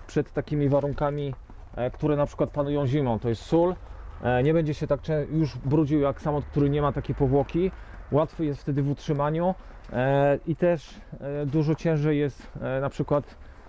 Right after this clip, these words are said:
e, porysować taki samochód. Ja nie mówię, jak tam już ktoś gwoździem będzie próbował, to go porysuje, ale drobne ryski czy coś, na pewno ta powłoka kwarcowa go będzie chroniła. Możemy też zaktualizować mapy, możemy wgrać video in motion, czyli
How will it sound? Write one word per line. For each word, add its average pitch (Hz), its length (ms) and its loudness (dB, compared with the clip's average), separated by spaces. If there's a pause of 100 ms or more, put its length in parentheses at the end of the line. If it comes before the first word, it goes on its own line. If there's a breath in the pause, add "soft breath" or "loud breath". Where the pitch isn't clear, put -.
(140)
e, 123 160 0
porysować 165 460 2
taki 123 200 -8
samochód. 117 320 -4
Ja 127 80 -2
nie 139 100 -2
mówię, 147 120 2
jak 127 120 0
tam 127 240 -4
już 120 160 -4
ktoś 123 200 -4
gwoździem 131 380 2
będzie 127 180 -2
próbował, 135 320 2
to 147 140 -4
go 147 120 0
porysuje, 160 460 2
ale 131 220 2 (400 loud breath)
drobne 165 320 4
ryski 170 320 2
czy - 100 -10
coś, 170 160 2
na 165 100 2
pewno 165 200 0
ta 151 100 -2
powłoka 156 340 4
kwarcowa 151 420 0
go 143 120 2
będzie 143 400 2 (500 loud breath)
chroniła. 147 440 2
Możemy 170 380 2
też 180 340 0 (1120 loud breath)
zaktualizować 147 840 2
mapy, 151 480 0
możemy 135 640 2 (180)
wgrać 127 420 2
video 135 320 4
in 131 100 0
motion, 139 360 0
czyli 131 320 2